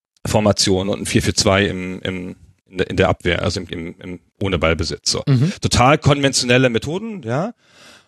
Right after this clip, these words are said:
Speaker 1: Und dann hat er bei jedem Gegner angefangen, ähm, eine Art Manndeckung über den ganzen Platz zu machen. Das ist was, was man vor ein paar Jahren so nirgendwo gesehen hat,
Speaker 2: Ja.
Speaker 1: ähm,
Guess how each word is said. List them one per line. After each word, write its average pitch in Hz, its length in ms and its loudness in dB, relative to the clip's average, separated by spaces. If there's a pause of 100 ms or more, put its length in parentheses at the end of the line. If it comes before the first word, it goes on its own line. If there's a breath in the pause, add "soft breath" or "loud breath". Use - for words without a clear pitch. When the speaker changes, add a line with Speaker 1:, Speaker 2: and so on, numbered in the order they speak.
(420 soft breath)
Speaker 1:
Und 147 500 -2
dann 175 220 4
hat 175 140 2
er 165 240 2 (320)
bei 131 100 2
jedem 180 400 2
Gegner 160 360 2
angefangen, 131 840 -2 (380)
ähm, 117 440 2 (280)
eine 107 120 2
Art 117 200 2
Manndeckung 156 580 0
über 135 100 2
den 123 100 4
ganzen 117 220 0
Platz - 280 2
zu - 60 -4
machen. 208 420 -4 (100)
Das - 180 0
ist 123 160 -2
was, 135 180 4
was 127 140 0
man 135 80 0
vor 123 160 2
ein 104 40 -6
paar 131 200 4
Jahren 139 340 4
so 135 300 4
nirgendwo 151 560 -2
gesehen 135 400 -2
hat, - 400 -8
Speaker 2:
Ja. 147 240 2
Speaker 1:
ähm, 135 240 -6